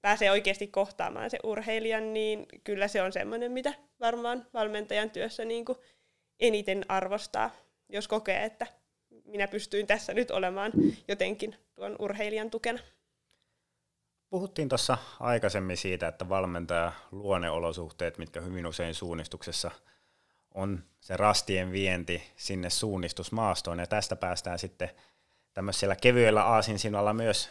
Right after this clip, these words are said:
Speaker 2: tähän meidän Oostuneen ehkä perinteiseen jo viimeiseen kysymykseen unelmien suunnistusmaastosta. Sä sanoit tossa
Speaker 1: <laughs>
Speaker 2: ennen kuin laitettiin mikit päälle, että ai että, et, et ehtinyt tähän miettiä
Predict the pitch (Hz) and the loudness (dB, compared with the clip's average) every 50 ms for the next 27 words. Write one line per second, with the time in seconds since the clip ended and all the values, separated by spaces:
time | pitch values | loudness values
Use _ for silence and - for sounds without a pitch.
0 | - - 110 107 117 120 120 123 123 127 120 120 - _ _ _ _ _ _ _ | -4 -2 -2 0 0 0 0 0 0 -2 -4 -8 -14 _ _ _ _ _ _ _
1 | _ _ _ _ _ _ _ - 160 139 120 - - 147 143 139 135 127 - - | _ _ _ _ _ _ _ -6 -2 -2 -2 0 0 -2 0 2 0 2 0 0
2 | - - 165 156 143 139 127 120 113 101 - 117 117 113 107 - 117 104 98 98 | 2 4 4 6 6 6 4 4 4 6 8 8 8 8 6 6 6 6 6 6
3 | 98 98 95 95 - - 113 120 110 104 98 90 90 85 - 90 90 87 101 98 | 4 2 0 -2 -4 -4 0 0 0 2 2 0 -2 0 -2 -2 -4 -2 -4 -4
4 | 92 95 87 87 82 - - 90 78 - 107 107 95 87 82 82 82 82 82 80 | -4 -4 -6 -6 -4 -2 -2 -2 -2 -2 -4 -2 -2 -2 -2 -4 -4 -6 -6 -6
5 | - 110 95 90 85 82 - - - 80 - - 92 98 101 95 87 80 76 - | -6 -4 -4 -4 -4 -6 -8 -8 -10 -10 -8 -6 -2 0 2 2 2 0 -2 -4
6 | - - 71 - - - - 78 - _ - - _ _ _ _ _ _ _ _ | -6 -8 -8 -8 -8 -10 -10 -12 -12 _ -20 -20 _ _ _ _ _ _ _ _
7 | _ _ _ _ _ _ _ _ - 98 - 117 113 113 107 101 - 107 98 - | _ _ _ _ _ _ _ _ -4 2 4 4 6 6 4 4 4 4 4 6
8 | - 104 - - 311 - - - - - - _ _ _ _ - - 113 117 120 | 6 4 6 4 2 2 2 -6 -8 -8 -12 _ _ _ _ -4 0 4 6 6
9 | 117 120 117 117 117 113 110 110 - - 120 113 117 120 117 - 113 101 - - | 6 8 10 10 10 10 10 6 2 2 2 4 4 4 4 4 2 0 2 4
10 | - 104 104 101 98 95 95 95 92 - - - 110 110 110 117 117 113 - - | 6 8 8 8 8 8 6 4 2 2 0 0 2 4 6 6 6 4 2 -2
11 | - 85 87 85 - - 107 104 - 87 104 95 - - 98 98 98 - - 120 | -2 0 0 0 0 0 0 2 4 4 4 4 4 0 0 0 0 4 8 8
12 | 120 113 107 98 92 - - - - - 104 110 110 104 - - - 101 95 87 | 8 10 8 6 4 0 -8 -18 -16 -6 0 4 4 4 4 2 -2 0 0 -2